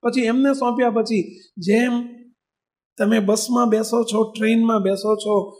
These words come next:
રિક્ષામાં બેસો છો, <clears throat> તમે કરતા કોને કરી દો છો? ડ્રાઈવરને. બરાબર છે? અને ડ્રાઈવરને સોંપીને પોતે બેસી જાઓ છો, તો આપણને પછી નિરાતે ઊંઘી જઈએ. બોલો, અહીંથી તમે બસમાં જતા હશો, તમારા ગામડે કે વતનમાં જતા હશો,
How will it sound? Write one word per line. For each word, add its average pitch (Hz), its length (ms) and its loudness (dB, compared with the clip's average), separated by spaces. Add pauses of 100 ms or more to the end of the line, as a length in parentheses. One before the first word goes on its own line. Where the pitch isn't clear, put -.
(160)
રિક્ષામાં 208 500 2
બેસો 202 360 0
છો, 220 460 -2 (340)
<clears throat> 247 440 2
તમે 202 340 0 (320)
કરતા 202 340 2
કોને 214 260 0
કરી 190 220 2
દો 170 160 0
છો? - 280 -8 (840)
ડ્રાઈવરને. 175 640 -2 (760)
બરાબર 208 320 4
છે? - 420 -10
અને 214 100 -2
ડ્રાઈવરને 262 500 0
સોંપીને 262 420 0
પોતે 247 240 2
બેસી 311 260 2
જાઓ 262 180 -2
છો, 202 160 -2
તો 202 80 2
આપણને 220 380 2
પછી 214 80 0
નિરાતે 240 380 0
ઊંઘી 240 280 4
જઈએ. 202 220 0
બોલો, 175 220 -2 (1000)
અહીંથી 185 260 2
તમે 190 140 0
બસમાં 196 340 2
જતા 220 240 2
હશો, 233 160 -4
તમારા 208 260 0
ગામડે 190 320 2
કે 196 120 -2
વતનમાં 202 480 -2
જતા 240 320 2
હશો, 185 200 -6